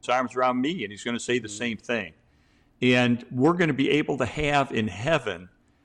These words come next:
Speaker 1: the kind of father-son relationship that we never had in this world. Um, and that, that's really an appeal to me. That, that, that really uh, that's appealing. It, it, it, it makes me wanna long, um,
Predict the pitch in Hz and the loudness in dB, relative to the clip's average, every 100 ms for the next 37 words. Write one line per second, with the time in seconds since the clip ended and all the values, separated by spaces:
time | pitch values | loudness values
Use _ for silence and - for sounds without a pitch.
0 | _ _ 120 - - 147 156 156 135 - | _ _ -2 -2 -2 2 2 2 0 2
1 | 123 127 127 120 - 131 120 107 107 113 | 4 6 6 2 0 2 2 2 0 2
2 | 123 - 113 - 107 98 104 101 107 107 | 2 2 -4 0 -2 0 0 0 0 0
3 | 98 104 95 90 - 98 95 80 - _ | 0 0 0 -6 -14 -12 -10 -10 -14 _
4 | _ _ _ _ _ - 98 98 95 98 | _ _ _ _ _ -4 0 0 0 -4
5 | - _ - 120 151 165 160 165 135 123 | -6 _ -2 2 4 6 4 4 2 6
6 | 147 151 143 135 - - _ _ - 120 | 8 8 6 6 2 -14 _ _ 0 0
7 | - 151 131 110 - 92 90 98 107 139 | 2 4 6 4 2 0 0 0 -2 2
8 | 123 135 - 135 135 123 143 160 147 139 | 2 2 -4 2 2 4 6 6 6 4
9 | 131 - - _ - 113 110 113 120 127 | 2 -4 -20 _ 0 4 4 2 2 2
10 | 123 - 147 131 104 104 101 - 113 - | 2 2 6 6 6 2 2 0 0 0
11 | 120 - 117 120 139 - 135 131 120 120 | 0 2 0 4 2 2 2 4 6 4
12 | 107 104 113 123 113 101 92 - - - | 4 2 4 4 4 2 -2 -8 -20 -10
13 | 98 | -6